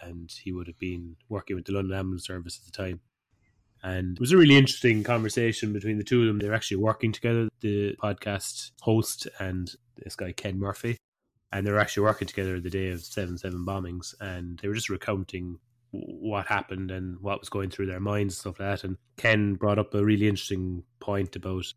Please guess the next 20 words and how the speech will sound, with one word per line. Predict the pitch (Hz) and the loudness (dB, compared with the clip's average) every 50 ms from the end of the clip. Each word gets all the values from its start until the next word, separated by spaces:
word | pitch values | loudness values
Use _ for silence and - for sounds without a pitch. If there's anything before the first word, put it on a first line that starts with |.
| _ _ _ | _ _ _
scene | - - 113 101 95 | -4 -2 0 0 0
safety, | - - 110 107 98 - - 104 95 87 | 2 2 2 2 2 0 -2 -4 -4 -2
how | 87 95 95 98 98 95 - _ _ _ _ _ _ _ _ _ _ _ | -2 -4 -2 -2 -4 -4 -6 _ _ _ _ _ _ _ _ _ _ _
even | - 135 127 110 117 117 117 113 | 4 6 6 6 6 4 4 4
with | 113 120 - _ - | 2 2 0 _ 4
everything | 147 147 139 139 135 131 | 6 6 10 10 10 8
that | 127 123 117 | 8 6 4
was | 120 110 | 2 0
going | - 123 113 113 110 | 2 4 4 4 4
on, | 113 107 104 104 101 - _ _ _ _ _ _ | 4 2 2 2 0 -4 _ _ _ _ _ _
it | - 110 | -8 -6
was | 101 - | -6 -4
still | - - 131 117 | 0 2 4 4
at | 110 - | 4 2
the | - | -2
forefront | - - 120 113 110 101 - 113 104 101 | -6 -2 2 2 2 2 0 -2 -2 -2
of | 98 | -2
his | 101 95 95 | -4 -2 0
mind | 107 107 110 113 113 107 | 2 4 4 4 2 2
about | 107 101 104 104 101 | 0 0 0 0 0